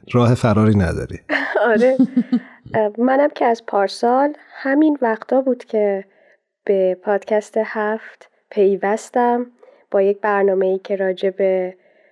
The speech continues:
Speaker 2: بهار بود و بعد هم که آیین آینه شروع شد. اه، برای من از ابتدای کار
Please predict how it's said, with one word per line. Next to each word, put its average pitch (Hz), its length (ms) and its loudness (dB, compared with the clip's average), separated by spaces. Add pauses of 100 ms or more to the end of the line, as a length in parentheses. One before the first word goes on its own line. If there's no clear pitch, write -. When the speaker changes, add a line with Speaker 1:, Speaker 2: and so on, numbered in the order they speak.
(220)
Speaker 2:
بهار 202 400 0
بود 247 440 2 (540)
و 208 140 0
بعد 214 360 -2
هم 233 220 0
که 220 460 0
آیین 208 400 4
آینه 208 300 2
شروع 190 320 -2
شد. - 340 -10 (720)
اه، 190 520 0 (240)
برای 214 220 2
من 247 160 2
از 226 200 0 (260)
ابتدای 208 580 2
کار 175 360 -2